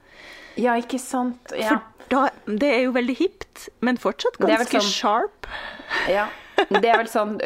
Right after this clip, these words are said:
Speaker 1: lov hvis du er grafisk designer.
Speaker 2: Ja, ja. Eller
Speaker 1: Eller typ
Speaker 2: arkitekt, da er det litt på grensa,
Speaker 1: Ja.
Speaker 2: men fortsatt kanskje lov,
Speaker 1: Ja.
Speaker 2: tror jeg. Ja.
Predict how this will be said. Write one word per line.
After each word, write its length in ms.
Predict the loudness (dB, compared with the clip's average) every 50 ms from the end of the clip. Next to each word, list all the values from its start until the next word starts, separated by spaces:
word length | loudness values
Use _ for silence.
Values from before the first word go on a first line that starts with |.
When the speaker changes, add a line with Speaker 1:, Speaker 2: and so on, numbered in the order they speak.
| 0 2
Speaker 1:
lov 220 | 4 4 4 2
hvis 180 | 0 -2 -2 -2
du 80 | -2
er 60 | -2 0
grafisk 480 | 0 -2 -2 -2 -4 -6 -6 -8 -6
designer. 540 | -6 -6 -2 0 0 0 0 -2 -4 -4 -6 -6 -4 0
Speaker 2:
Ja, 220 | 4 4 4 2 0 -4 _ _ _ -20 -8 -2 2
ja. 140 | 2 2 2 2
Eller 160 | 2 2 4 4
Speaker 1:
Eller 100 | 2 2
typ 160 | 2 0 0 2
Speaker 2:
arkitekt, 440 | 2 2 0 -2 -6 -18 -20 -14 -4 0
da 120 | 0 2
er 40 | 2
det 80 | 0 0
litt 200 | -2 -4 -4 -4
på 80 | -2 0
grensa, 300 | 2 2 4 4 4 4
Speaker 1:
Ja. 60 | 2
Speaker 2:
men 140 | 2 0 -2
fortsatt 380 | -2 -4 -6 -4 -6 -6 -4
kanskje 300 | -4 -4 -4 -4 -4 -2 0
lov, 80 | 2 2
Speaker 1:
Ja. 100 | 2 0
Speaker 2:
tror 140 | 0 -2 -2
jeg. 100 | -2 -2 -6 _ _ _ _ _ _ _ _ _ _ _ _ _ _ _ _ _ _ _ _ _ _ _ _ _ _ _ -4 -2
Ja. 180 | 0 0 -2